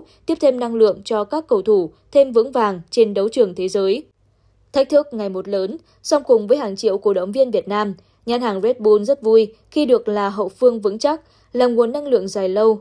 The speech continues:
để truyền động lực cho các nữ hậu của đội tuyển Việt Nam tiến bước, viết nên trang sử mới cho nền bóng đá nước nhà.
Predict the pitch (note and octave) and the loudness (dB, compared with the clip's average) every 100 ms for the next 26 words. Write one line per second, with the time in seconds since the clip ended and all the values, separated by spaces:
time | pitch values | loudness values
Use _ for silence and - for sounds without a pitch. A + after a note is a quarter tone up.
0 | - G#3+ G3+ F#3+ A3+ G#3 G3+ G#3+ G3 - | 0 2 2 2 -2 0 -2 -2 -4 -4
1 | B3+ C#4 D#4 B3 A#3 C4+ G3+ _ G#3+ G3+ | -6 -6 -6 -6 -4 -4 -4 _ 0 0
2 | F#3+ G#3+ F3+ F3 F3+ G#3 G3+ G3 G3 A3 | 0 -2 -4 -4 -8 -6 -6 -6 -4 2
3 | D4+ D#4 _ _ _ - B3+ C4+ A3+ G#3+ | 2 0 _ _ _ -4 -2 2 2 0
4 | G#3+ G#3+ G3+ G3+ F#3 F#3+ F#3+ B3 D4 C4+ | -4 -6 -2 -2 -2 -2 -2 -2 -2 0
5 | G3+ F#3 G3 G#3+ G3 G#3+ D#4 A#3 G3+ F#3+ | -2 -2 -6 -4 -6 -6 -6 -4 -4 -6